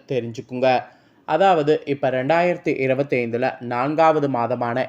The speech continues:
ஏப்ரல் மாதமானது நடந்துட்டு இருக்குங்க. இந்த ஏப்ரல் மாதத்துல இன்னும் முடியறதுக்கு கரெக்டா பத்து நாட்கள் கிட்ட இருக்கு. ஏப்ரலுடைய கடைசி பத்து நாட்கள் கிரகநிலைகள்ல ஏற்படக்கூடிய மாற்றங்களால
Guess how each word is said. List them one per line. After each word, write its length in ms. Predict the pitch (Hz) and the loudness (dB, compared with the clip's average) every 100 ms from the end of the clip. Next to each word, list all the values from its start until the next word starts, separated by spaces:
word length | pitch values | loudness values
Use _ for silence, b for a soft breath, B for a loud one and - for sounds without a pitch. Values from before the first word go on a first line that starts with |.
| - | -2
ஏப்ரல் 480 | 135 156 170 160 | -2 0 0 0
மாதமானது 720 | 127 117 135 135 117 113 120 139 | 0 0 0 0 -2 -4 -2 -4
நடந்துட்டு 600 | 127 120 117 120 117 123 | -4 -4 -2 -2 -2 -4
இருக்குங்க. 420 | 120 127 123 123 - B B B | -8 -4 2 2 0 B B B
இந்த 260 | - 147 135 | -6 -2 2
ஏப்ரல் 460 | 131 160 185 180 156 | 2 0 0 0 2
மாதத்துல 600 | 131 120 123 135 139 139 | 0 0 -2 0 0 -2
இன்னும் 340 | 131 147 156 | -4 -4 -2
முடியறதுக்கு 680 | 131 139 160 147 123 113 143 - | -2 2 2 2 -2 -6 -4 -4
கரெக்டா 380 | - 127 127 156 - - | -2 -4 0 -2 -2 -4
பத்து 320 | 135 - 170 | -6 -4 -6
நாட்கள் 400 | 139 123 - 139 | -4 -4 -4 -4
கிட்ட 280 | 120 110 123 | -6 -4 -2
இருக்கு. 680 | 120 120 120 131 120 - b b b | -2 -4 -2 -2 -2 -4 b b b
ஏப்ரலுடைய 800 | 151 180 196 190 160 135 143 - | -2 0 0 0 0 0 0 0
கடைசி 460 | - 139 143 - 165 | -2 -2 -2 -4 -6
பத்து 360 | 143 123 - | -6 -6 -6
நாட்கள் 460 | 147 127 - 135 - | -4 -6 -4 -6 -6
கிரகநிலைகள்ல 840 | - 139 139 170 165 156 151 147 - | -6 -6 -6 -4 -2 -2 -2 -2 -4
ஏற்படக்கூடிய 680 | 127 123 131 127 131 117 113 | -6 -6 -10 -12 -14 -12 -12
மாற்றங்களால 880 | 110 113 131 147 143 127 123 143 | -10 -10 -10 -10 -10 -6 -4 -2